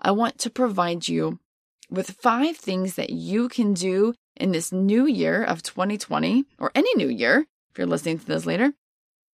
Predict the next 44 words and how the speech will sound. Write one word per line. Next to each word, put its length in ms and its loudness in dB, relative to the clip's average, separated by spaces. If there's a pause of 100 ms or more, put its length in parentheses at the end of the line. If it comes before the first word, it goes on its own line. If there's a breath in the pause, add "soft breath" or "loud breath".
(1040)
to 140 -2
help 440 0
you 280 0
be 420 0
brave 720 0
this 360 -2
year, 200 -2
to 160 -8
set 400 -2
a 140 0
new 260 0
standard. 540 -4
That's 240 -2
what 140 -8
we 100 -2
want 220 -4
to 120 -8
do. 220 -4
We 120 -2
don't 200 -4
want 140 2
to 40 4
go 280 2
along 340 0
with 140 -10
the 60 -10
whole 280 0
flow 380 0
of 120 -4
culture. 380 -2
We 80 -2
want 180 -2
to 60 -12
set 140 -4
a 80 0
new 260 -2
standard 520 -4 (260)
in 160 -4
our 100 -4
home 460 -2 (280)
that 200 -6
reflects 720 -2 (160)
character. 480 -2 (400 soft breath)
So 260 2